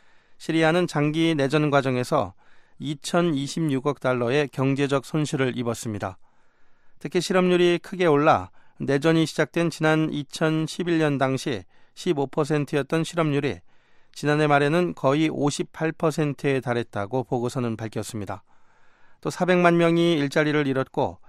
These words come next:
인구 역시 이천백만 명에서 천칠백오십만 명으로 줄었습니다. 보고서는 이와 함께 수많은 주민들이 계속 빈곤 상태로 전락하고 있다며 지난해 기준으로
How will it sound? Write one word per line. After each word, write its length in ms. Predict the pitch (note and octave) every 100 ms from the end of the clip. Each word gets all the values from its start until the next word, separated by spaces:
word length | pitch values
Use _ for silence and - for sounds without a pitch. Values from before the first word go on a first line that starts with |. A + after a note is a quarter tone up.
| - -
인구 260 | C#3+ C#3 D3+
역시 400 | C#3 - E3+ D#3+
이천백만 840 | C#3 C#3 - D#3+ D#3 C#3+ C#3 C#3+ C#3+
명에서 540 | C3 B2+ B2+ B2+ F#2+ - - _ -
천칠백오십만 1160 | - F3 E3 F3 D#3+ E3 C3 C3 D3+ C#3 C3
명으로 380 | C3 B2 A#2+ A2+
줄었습니다. 680 | - B2+ A2+ A2 G#2 F#2 F2+ _ _ - - - - - _ -
보고서는 500 | D3 D3 D#3+ E3+ F#3
이와 160 | D#3 D#3+
함께 400 | D#3 - C#3 F#2+
수많은 400 | - F3 E3 E3
주민들이 400 | D#3 D#3 D3+ F3
계속 500 | E3+ C#3+ C3+ E3 -
빈곤 420 | - D#3 D#3 E3 D#3+
상태로 600 | D#3+ D3 - D3+ D3 D#3+
전락하고 480 | D3 C#3 - C3 C3
있다며 500 | A2 B2+ C3+ F#2 - - - - -
지난해 380 | - C#3+ D#3 D#3+
기준으로 540 | C#3+ C3+ C#3 D#3 A2+